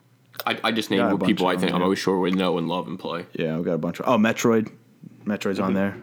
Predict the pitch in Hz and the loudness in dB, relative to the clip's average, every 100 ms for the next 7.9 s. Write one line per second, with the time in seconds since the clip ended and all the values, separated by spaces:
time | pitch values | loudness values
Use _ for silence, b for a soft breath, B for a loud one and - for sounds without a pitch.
0 | - 92 - 98 95 90 90 87 - 78 | -4 -2 0 0 2 2 2 0 0 -2
1 | 80 67 85 82 98 104 113 113 131 123 | 0 0 0 0 0 2 2 2 2 2
2 | 120 220 202 147 101 104 120 196 156 123 | 4 4 4 2 0 0 2 4 4 2
3 | 107 147 143 - 151 170 170 147 123 127 | 2 2 2 2 2 4 4 4 2 0
4 | - 120 123 113 120 123 127 117 143 - | 0 0 0 0 -2 2 0 2 -2 -2
5 | - 117 120 107 113 - - 120 110 110 | 0 0 2 -2 -2 -4 2 4 4 2
6 | 101 104 - - 113 120 B B 117 98 | 0 0 -2 0 2 0 B B 2 2
7 | 85 B B B B - 117 101 92 | 2 B B B B 0 4 4 0